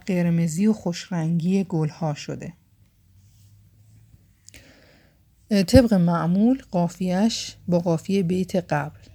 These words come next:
کوهسار با گوشواره. می‌ریم بیت بعدی.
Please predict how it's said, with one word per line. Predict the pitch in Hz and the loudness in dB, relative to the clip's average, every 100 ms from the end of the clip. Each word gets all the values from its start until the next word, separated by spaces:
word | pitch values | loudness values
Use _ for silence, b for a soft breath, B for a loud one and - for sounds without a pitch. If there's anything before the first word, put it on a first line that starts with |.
| - b b b - | -20 b b b -6
کوهسار | 196 156 - - 180 190 233 | -2 -2 -2 -6 -2 0 0
با | 190 185 | 0 -2
گوشواره. | 156 190 - - 156 143 - - - - - - - - - - b b b b b b b | -4 -10 -8 -4 -2 -2 -4 -18 -20 -20 -20 -20 -20 -20 -20 -20 b b b b b b b
می‌ریم | 226 262 | 6 6
بیت | 226 220 233 | 6 4 0
بعدی. | - 156 147 - | 0 -2 -6 -12